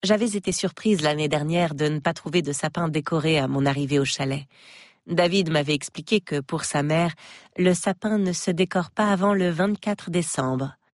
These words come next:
Après une longue, très longue marche pour trouver le sapin, donc,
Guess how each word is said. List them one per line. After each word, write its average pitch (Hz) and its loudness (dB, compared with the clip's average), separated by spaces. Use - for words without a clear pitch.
Après 220 2
une 170 2
longue, 175 2
très - 0
longue 208 4
marche 160 0
pour - -8
trouver 147 2
le 139 6
sapin, 160 -2
donc, 160 -4